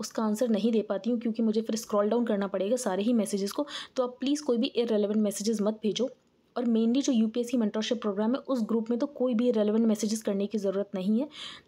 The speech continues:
That group is purely for preparation purpose। अब हम आज का न्यूज़ एनालिसिस स्टार्ट करते हैं। यहाँ पर जो फर्स्ट न्यूज़ है हॉट स्प्रिंग का एरिया, तो हॉट स्प्रिंग में आपको पता है स्टैंड ऑफ चल रहा है इंडिया चाइना के बीच में, तो इसको लेकर ही टॉक्स होंगी।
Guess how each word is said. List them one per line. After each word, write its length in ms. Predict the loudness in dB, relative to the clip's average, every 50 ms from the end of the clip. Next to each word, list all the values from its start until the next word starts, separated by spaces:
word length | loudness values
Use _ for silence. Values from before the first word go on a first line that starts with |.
| -4 -2
That 260 | -2 -2 -2 -4 -2
group 300 | -2 -2 -2 -2 -4 -6
is 100 | -6 -4 -2
purely 320 | 0 0 2 2 0 0 0
for 160 | -2 -2 0 -2
preparation 440 | 0 0 0 -2 0 0 0 0 0
purpose। 340 | -2 -2 -2 -6 -6 -8 -12 _ _ _ _ _ _ -20 _ _ _ _ -4
अब 100 | -2 0
हम 120 | 0 0
आज 140 | 0 -2 -2
का 100 | -2 0
न्यूज़ 220 | 0 2 2 2 2
एनालिसिस 520 | 2 2 2 0 0 -2 -2 -4 -4 -8 -10 -8
स्टार्ट 280 | -6 -4 -4 -6 -6
करते 260 | -8 -10 -10 -10 -10
हैं। 240 | -10 -8 -10 -10 -12 -14 -18 _ _ _ _ _ _ _ _ _ _ _ _ _ _ _ -4
यहाँ 180 | -2 -2 -2
पर 100 | 0 0
जो 80 | 0 -2
फर्स्ट 360 | 0 0 0 0 0 0 -2
न्यूज़ 240 | -2 0 0 0 0
है 40 | -2 0
हॉट 220 | 0 -2 -2 -2 -4
स्प्रिंग 300 | -8 -4 -2 -2 0 0
का 80 | 0
एरिया, 280 | 0 -2 -2 -2 -4 -6 -8 -10 -14 -16 -12 -8 -4
तो 60 | -2
हॉट 220 | -2 0 -2 -2 -4
स्प्रिंग 260 | -6 -4 -2 0 0
में 60 | 0 0
आपको 200 | -2 -2 -2 -2
पता 240 | -2 -2 -2 -2
है 160 | -2 -2 -4 -6 -8
स्टैंड 280 | -6 -4 -4 -2 0 -2
ऑफ 60 | -2
चल 160 | 0 0 0
रहा 140 | 0 2 2
है 60 | 2
इंडिया 160 | 2 2 0 0
चाइना 260 | 0 -2 -2 -2 -2
के 100 | -2 -2
बीच 220 | -2 -2 -2 -2
में, 100 | -2 -2 0
तो 60 | 0
इसको 220 | -2 -2 -2 0
लेकर 260 | 0 0 0 0 0 0
ही 80 | 0
टॉक्स 300 | 0 -2 -4 -4 -4 -4
होंगी। 240 | -4 -2 -2 -2